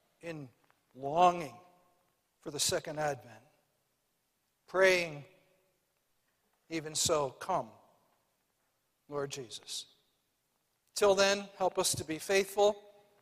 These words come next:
at our posts so that when the King comes, he'll find us doing his bidding, furthering his cause, and eagerly anticipating seeing him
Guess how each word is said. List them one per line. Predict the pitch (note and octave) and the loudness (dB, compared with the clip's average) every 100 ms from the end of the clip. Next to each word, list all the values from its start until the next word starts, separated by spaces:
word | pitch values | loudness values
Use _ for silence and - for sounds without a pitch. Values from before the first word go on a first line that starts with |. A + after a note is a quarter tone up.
| _ _ - | _ _ -6
at | D#3 E3+ | 2 4
our | F#3 | 4
posts | - G3 F#3+ - - - - | 6 4 4 0 -8 -8 -4
so | F#3 E3+ | -2 0
that | E3 D3 | -2 -4
when | F3 F#3 F#3 F3+ | -4 -4 -4 -10
the | F3 | -8
King | G3 F#3 F3 | -6 -6 -2
comes, | F#3 F3+ F3+ D#3 - - _ _ _ - | 0 0 0 -8 -8 -10 _ _ _ -20
he'll | C#3+ | 0
find | F3 E3+ E3+ | 2 2 0
us | D3+ | -6
doing | - F3 F#3 | -2 0 0
his | F3 F3 | 0 -8
bidding, | C3+ E3 E3+ F3+ - _ _ _ _ _ _ _ _ _ _ _ | -2 -2 -2 -6 -12 _ _ _ _ _ _ _ _ _ _ _
furthering | - F3 F3+ F3+ F3 | -4 -2 0 -2 -4
his | F3+ F3 | -6 -8
cause, | - E3+ D3+ D3 D3+ - - - _ _ _ _ _ _ | -2 4 6 6 2 -4 -10 -16 _ _ _ _ _ _
and | B2+ C#3+ | -16 -6
eagerly | F#3+ E3 D#3 D3 D3 | -4 -4 -4 -4 -4
anticipating | C#3+ - F#3 - - C#3+ A#2+ A2 | -8 -8 -6 -8 -10 -10 -10 -10
seeing | - - G#3+ F3+ D3+ | -6 -4 -4 -8 -12
him | A#2 G#2 | -20 -20